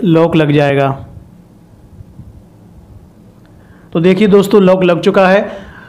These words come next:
तो इस तरह से आप किसी भी मोबाइल को लॉक लगा सकते हैं, किसी भी एप्लीकेशन को, जितने भी मोबाइल के अंदर एप्लीकेशन है, सभी एप्लीकेशन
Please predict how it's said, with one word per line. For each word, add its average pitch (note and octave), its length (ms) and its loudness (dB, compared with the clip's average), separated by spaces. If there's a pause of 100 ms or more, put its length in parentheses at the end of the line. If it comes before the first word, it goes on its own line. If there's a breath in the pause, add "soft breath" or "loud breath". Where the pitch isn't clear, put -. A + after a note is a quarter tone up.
(120 loud breath)
तो G3 140 0
इस A#3+ 240 0
तरह G#3 200 2
से A#3 160 2
आप G3+ 280 0
किसी A3 300 0
भी A#3 120 2
मोबाइल E3+ 420 2
को G#3 240 2
लॉक F#3 380 0
लगा E3 300 2
सकते F#3 280 -2
हैं, A#3 340 -2 (640 loud breath)
किसी A#3+ 200 2
भी B3+ 120 4
एप्लीकेशन G#3 540 2
को, A#3 140 2
जितने G3+ 280 2
भी G3+ 120 2
मोबाइल F3+ 340 0
के F#3+ 80 -2
अंदर F3 200 0
एप्लीकेशन F3+ 520 0
है, G#3 80 4
सभी F3+ 280 0
एप्लीकेशन F#3 600 0